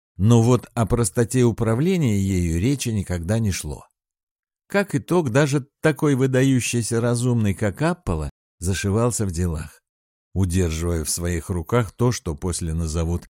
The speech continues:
решившей пограбить Марикон четыре пиратской организацией. Коммодор еще немного постоял так, сверля взглядом подмигивающий ему зеленым светодиод на наруче,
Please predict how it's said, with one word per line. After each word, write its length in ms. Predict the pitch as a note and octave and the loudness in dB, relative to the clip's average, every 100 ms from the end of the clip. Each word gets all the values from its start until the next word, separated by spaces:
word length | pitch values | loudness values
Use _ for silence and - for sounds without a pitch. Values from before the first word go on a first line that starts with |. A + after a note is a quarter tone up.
| - | -6
решившей 580 | E2+ F2 - G2 - F2+ | -2 0 0 -2 -2 -4
пограбить 600 | D#2+ F2 E2+ E2+ D2 - | -2 -2 -2 -2 -4 -6
Марикон 480 | F2+ E2 E2+ E2 D#2 | -4 -2 -2 -4 -6
четыре 480 | - D#2 - B2 A#2+ | -6 -6 0 0 0
пиратской 640 | - C#2+ D2+ D#2 - D#2 | -4 -6 -6 -6 -6 -6
организацией. 1000 | D2 C#2+ D2 D2+ - C#2 - - A#2 _ _ _ _ _ _ _ _ _ _ _ _ _ | -6 -6 -6 -6 -8 -12 -12 -12 -14 _ _ _ _ _ _ _ _ _ _ _ _ _
Коммодор 540 | - C3 D3 D3 D#3 | 0 2 4 4 4
еще 300 | C#3 C3 - | 4 2 0
немного 440 | C3 B2+ C3 A#2+ A2 | 0 2 2 2 0
постоял 640 | - A#2 - B2 D3+ E3+ | -2 -4 0 0 2 -2
так, 300 | - E2 - _ _ _ | -2 -4 -6 _ _ _
сверля 520 | - - G#2 G2 G2 | -8 -2 2 2 2
взглядом 560 | F#2 E2+ G2 G2 F2 E2 | 0 0 0 2 0 -2
подмигивающий 880 | - E2+ G2 F2+ F2+ E2+ E2+ - F2 | -2 -2 0 0 0 0 -2 -4 -2
ему 240 | F2 F#2 | 0 2
зеленым 500 | E2 F#2+ F#2+ F2 E2 | 2 2 2 0 0
светодиод 760 | - F#2 F2+ G2+ F2 F#2 D#2+ - | -2 -4 -2 -2 0 0 -2 -4
на 120 | E2+ | -4
наруче, 600 | D#2 D2 B1+ A#1+ - - | -4 -4 -8 -10 -16 -20